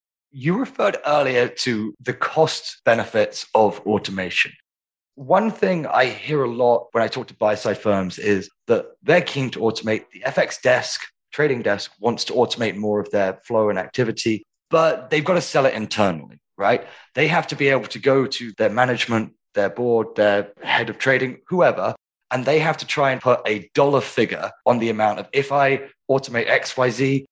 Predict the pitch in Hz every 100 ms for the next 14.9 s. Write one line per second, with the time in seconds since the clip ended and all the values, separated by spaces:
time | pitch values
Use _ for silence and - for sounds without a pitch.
0 | _ 98 95 139 131 113 139 127 117 113
1 | 107 - _ 104 - 117 113 95 95 95
2 | 92 - - 82 82 110 120 127 107 104
3 | 90 107 104 92 95 101 98 95 92 92
4 | - _ _ _ _ _ _ - 180 170
5 | - 165 180 - 220 - - 180 - -
6 | 196 202 139 - 135 131 - 139 - 165
7 | 120 180 170 - 117 - 113 - 113 107
8 | - - 120 101 98 101 - - - -
9 | 76 - _ _ _ _ - - 220 247
10 | 226 208 202 127 147 - 117 113 104 92
11 | 98 - - - 139 123 - 120 107 127
12 | - 92 - _ _ 113 127 127 - 143
13 | 139 120 123 113 107 - - _ - -
14 | 143 135 131 107 104 98 95 90